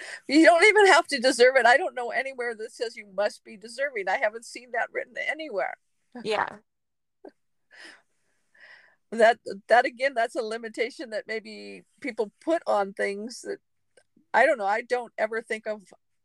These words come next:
Speaker 1: "I wanna be a healer if I'm deserving." I think I wanna help people, and come on, angels,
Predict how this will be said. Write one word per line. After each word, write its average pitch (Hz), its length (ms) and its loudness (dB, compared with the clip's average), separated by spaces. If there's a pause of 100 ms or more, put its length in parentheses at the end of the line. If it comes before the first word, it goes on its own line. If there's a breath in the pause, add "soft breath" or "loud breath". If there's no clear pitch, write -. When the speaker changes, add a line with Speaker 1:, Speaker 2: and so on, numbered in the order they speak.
Speaker 1:
"I 202 360 -2
wanna 202 260 -6
be 202 160 -10
a 190 80 -6
healer 214 380 -6
if 220 180 -4
I'm 208 180 -4
deserving." 196 640 -8
I 185 200 -2
think 196 240 -14
I 208 80 -6
wanna 196 240 -6
help 202 180 -6
people, 190 500 -8
and 185 280 -14 (1500)
come 233 160 -4
on, 294 160 6
angels, 220 580 -2